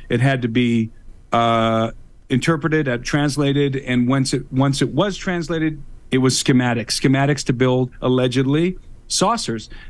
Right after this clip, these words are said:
allegedly to build Der Gleich. Uh, in my opinion, Der Gleich, the bell, probably was using some kind of, uh, mercury, uh,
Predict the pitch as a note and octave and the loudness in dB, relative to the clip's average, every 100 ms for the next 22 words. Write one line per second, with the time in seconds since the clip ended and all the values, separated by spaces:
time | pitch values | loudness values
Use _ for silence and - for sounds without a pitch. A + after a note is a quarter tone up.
0 | - C#3+ C3+ C3 C3 D3+ D#3+ F#3 - B2 | -8 0 2 4 2 2 4 2 0 0
1 | C3+ C3+ D3+ C3+ G3+ E3+ - - - - | 2 2 0 2 0 0 -2 -6 -6 -10
2 | - - - - - - C3+ C3 C3+ C#3+ | -18 -20 -20 -20 -20 -6 -2 0 2 2
3 | C#3+ F3 D#3 E3 E3 C#3 B2 C#3 D#3 - | 2 0 0 0 0 0 0 0 0 -2
4 | B2+ A#2 C#3+ E3 E3 D3 D3+ D#3 D3 C#3+ | -2 0 0 0 0 -2 0 -2 -2 0
5 | C3+ B2+ C3+ C3 D3 C#3 C3+ C#3+ C#3 C#3+ | 0 0 0 2 2 2 2 2 2 2
6 | C3 C3+ C3 B2 A#2+ - B2+ B2+ B2 B2 | 2 2 2 0 -2 -2 0 2 2 2
7 | B2+ C#3+ D3 D3+ D3 D3 D3 C3+ - - | 2 0 0 -2 0 0 -2 -6 -14 -20
8 | - - - A#2+ A#2 A2+ A2+ A2+ | -18 -18 -6 -2 2 2 2 0